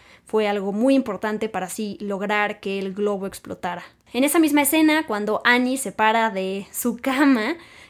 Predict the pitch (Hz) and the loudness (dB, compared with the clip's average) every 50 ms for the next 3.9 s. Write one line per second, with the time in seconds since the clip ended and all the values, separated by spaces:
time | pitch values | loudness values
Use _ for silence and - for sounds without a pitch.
0 | _ - 196 202 185 - 226 226 233 220 220 202 - 233 220 208 214 208 - - | _ -6 -6 -6 -2 -2 -2 -2 0 -4 -4 -4 0 0 0 0 0 -4 0 0
1 | 220 226 220 220 - 220 233 302 302 - - - - - _ _ - 233 254 269 | 2 2 2 0 -2 -2 -2 -2 -4 -6 -12 -16 -20 -20 _ _ -6 -4 -2 -2
2 | 262 - 208 226 214 220 240 233 233 220 208 202 190 - - 220 226 226 226 220 | -2 0 0 2 2 2 0 0 0 -2 -2 -2 -4 -2 0 0 0 2 0 -2
3 | - 185 - - - 208 214 208 202 220 208 208 208 214 208 202 196 180 | -4 -8 -10 -10 -4 -2 -2 -2 -2 -6 -6 -6 -6 -6 -4 -6 -6 -6